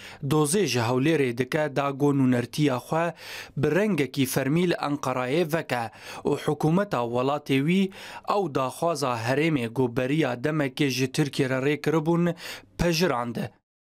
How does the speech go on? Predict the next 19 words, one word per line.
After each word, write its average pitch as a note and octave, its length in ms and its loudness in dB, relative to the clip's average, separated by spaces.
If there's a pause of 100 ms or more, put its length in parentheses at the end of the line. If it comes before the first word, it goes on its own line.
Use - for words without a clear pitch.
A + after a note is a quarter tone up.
(120)
Mihemed G#3+ 520 0
Akif D#3 520 -2
amaje C#3+ 760 0
bi C3 120 0
wê D3 240 4
yekê C3 340 0
kir, G3+ 320 2 (360)
got D#3 220 2
ew G#3 180 0
gava E3+ 340 0
nûnertiyê C#3+ 640 2
hat D#3 440 -2 (540)
weke E3 520 2
encama C#3 680 0
durustbûna C3+ 640 2
têkiliyan D#3+ 720 0 (240)
di C#3+ 80 2
navbera C#3 560 0
hikûmeta D3 560 0